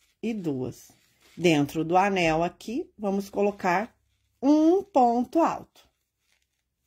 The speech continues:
Faça duas correntinhas de espaço. Melhorar aqui um pouquinho o zoom.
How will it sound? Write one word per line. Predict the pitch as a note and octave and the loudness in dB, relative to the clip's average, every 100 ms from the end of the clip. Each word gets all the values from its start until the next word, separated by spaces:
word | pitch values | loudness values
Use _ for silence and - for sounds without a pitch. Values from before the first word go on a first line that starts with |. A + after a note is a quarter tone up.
| _ _ _ _ _ _ _ _ _ _ _ _ _ _ _ | _ _ _ _ _ _ _ _ _ _ _ _ _ _ _
Faça | _ - A#3 G3+ F3+ - - _ | _ 0 2 2 -4 -10 -14 _
duas | F#3+ G3+ C#4 E4 E4 E4 E4 | -10 -2 4 6 6 4 0
correntinhas | - C#4+ C4 C4+ C4 - A#3 A#3 A#3 A#3 | -2 0 2 2 0 -4 -4 -2 -4 -4
de | A3 | -6
espaço. | A#3 C4+ C#4+ - E3+ - - - - - - _ _ _ _ _ _ _ _ _ - | -4 -4 -6 -10 -8 -8 -14 -20 -20 -20 -20 _ _ _ _ _ _ _ _ _ -16
Melhorar | G3+ D#3+ E3 D#3+ D#3 | -10 -6 -6 -6 -8
aqui | - | -10
um | F3 | -14
pouquinho | G3+ G3 _ - E4 F#4 D#4 | -12 -14 _ -4 0 2 0
o | A#3 | -2
zoom. | G#3 F#3+ G3 G#3 B3 | -8 -10 -8 -6 -8